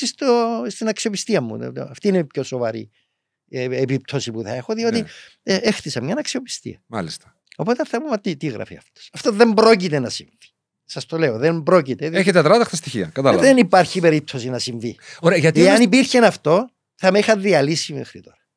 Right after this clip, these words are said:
Speaker 2: Γιατί δεν κινήθηκε ποτέ νομικά εναντίον σας; Γιατί έχω την αίσθηση ότι
Speaker 1: Κοίταξε,
Speaker 2: δεν, μόνο,
Speaker 1: ε,
Speaker 2: μόνο είχε ζητήσει να μην κυκλοφορήσουν τα βιβλία, αν
Speaker 1: όχι,
Speaker 2: θυμάμαι καλά.
Speaker 1: κοιτάξτε, για το νομικό,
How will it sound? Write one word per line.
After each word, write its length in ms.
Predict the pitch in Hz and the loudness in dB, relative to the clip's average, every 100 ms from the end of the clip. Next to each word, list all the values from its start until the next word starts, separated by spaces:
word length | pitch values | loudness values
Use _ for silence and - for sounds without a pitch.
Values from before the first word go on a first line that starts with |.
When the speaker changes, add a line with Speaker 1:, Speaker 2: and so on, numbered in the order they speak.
| _ | _
Speaker 2:
Γιατί 320 | _ 131 151 226 | _ -2 0 0
δεν 120 | 262 | -2
κινήθηκε 420 | 285 285 - 151 | -2 -2 -2 -4
ποτέ 200 | 127 131 | -4 -4
νομικά 340 | 120 110 117 - | -4 -4 -4 -2
εναντίον 540 | 131 131 107 123 110 | 0 0 0 0 0
σας; 180 | 92 104 | -2 -4
Γιατί 180 | 113 170 | -2 -2
έχω 140 | 175 | 0
την 80 | 170 | 0
αίσθηση 300 | 202 196 165 | 0 0 -2
ότι 100 | 175 | -4
Speaker 1:
Κοίταξε, 100 | - | -6
Speaker 2:
δεν, 100 | - | -2
μόνο, 140 | 175 208 | 2 2
Speaker 1:
ε, 40 | |
Speaker 2:
μόνο 260 | 151 180 220 | 2 2 2
είχε 280 | 151 165 185 | 0 -2 0
ζητήσει 360 | 170 156 190 214 | -2 0 -2 0
να 100 | 202 | 2
μην 140 | 208 | 2
κυκλοφορήσουν 520 | 190 202 190 180 196 | 0 0 2 2 2
τα 80 | 202 | 2
βιβλία, 320 | 185 185 180 | 2 4 4
αν 60 | 120 | 4
Speaker 1:
όχι, 80 | 123 | 2
Speaker 2:
θυμάμαι 200 | 113 98 | -2 -2
καλά. 120 | 95 | 0
Speaker 1:
κοιτάξτε, 340 | 131 113 - 120 | 0 0 -4 -2
για 140 | 123 | -2
το 120 | 135 | -2
νομικό, 560 | 127 120 117 165 214 | -2 -2 0 0 0